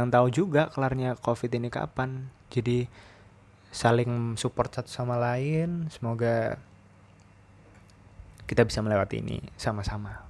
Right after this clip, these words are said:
Oke? Oke, sekian dari aku. Maaf atas salah-salah kata. Semoga bermanfaat, semoga ada ilmu yang diambil.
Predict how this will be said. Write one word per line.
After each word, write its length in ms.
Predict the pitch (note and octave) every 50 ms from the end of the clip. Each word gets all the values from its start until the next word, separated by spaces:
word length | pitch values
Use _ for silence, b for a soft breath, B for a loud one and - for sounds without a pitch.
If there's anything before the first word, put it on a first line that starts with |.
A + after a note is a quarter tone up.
| -
Oke? 240 | - - E3+ G#3+ - - B B B B B B B B B B B B B B B B -
Oke, 240 | E3+ F3 G3 G3
sekian 320 | F#3+ F3+ E3 - E3+ D#3+ D#3
dari 200 | D3+ D3 D3+ D3 C#3
aku. 600 | C3+ C3+ - - E3+ F3 F3+ F#3 F#3 F#3+ G3 G3
Maaf 360 | F#3+ F3 C#3 C3+ D3 D3+ - D3
atas 200 | C3+ - C#3 -
salah-salah 400 | C#3+ C3 C3 C3+ C3+ C3 B2 -
kata. 520 | C3 B2 A#2+ - E3 F3+ F3+ E3+ D#3+ D#3+ - - - - _ - - _ _ _ -
Semoga 280 | - - - A#2 B2 C#3
bermanfaat, 680 | C#3 D3 D3 C#3+ C#3+ D3+ D#3 G#3+ - - F#3 - -
semoga 280 | - D3+ C3+ C3 B2+ B2+
ada 80 | B2+ A#2+
ilmu 280 | A#2 A#2+ B2 B2 B2
yang 200 | B2 A#2+ A#2 A#2+
diambil. 760 | A#2 A#2 A#2 A#2 G#2+ G2 G#2 A#2 C3 D3 F3 G#3 A#3 A#3 A#3+